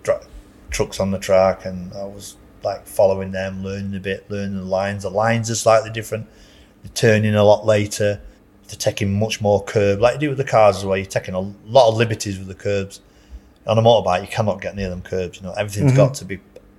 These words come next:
Speaker 1: and, you know, on a bike, once you're sliding off, you lose the front, you're down straight away. You know, the truck's understeering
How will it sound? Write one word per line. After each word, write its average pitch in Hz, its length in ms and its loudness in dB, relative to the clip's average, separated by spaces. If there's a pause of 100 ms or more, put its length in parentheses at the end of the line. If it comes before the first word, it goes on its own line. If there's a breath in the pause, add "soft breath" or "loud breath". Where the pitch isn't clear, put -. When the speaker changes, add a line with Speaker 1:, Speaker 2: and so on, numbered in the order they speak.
(180)
Speaker 1:
and, 98 260 -8 (120)
you 101 80 -10
know, 95 100 -6
on 107 120 -4
a - 60 2
bike, 98 320 4
once 110 200 -8
you're 104 120 2
sliding 104 380 2
off, 90 180 -10
you 113 140 -2
lose 107 260 -2
the 92 40 -10
front, 92 340 -4
you're 104 100 -6
down 95 300 0 (380 soft breath)
straight - 340 -2
away. 92 240 -2 (640 soft breath)
You 104 80 -8
know, 101 100 -4
the 92 100 -8
truck's - 300 -4
understeering 95 720 -4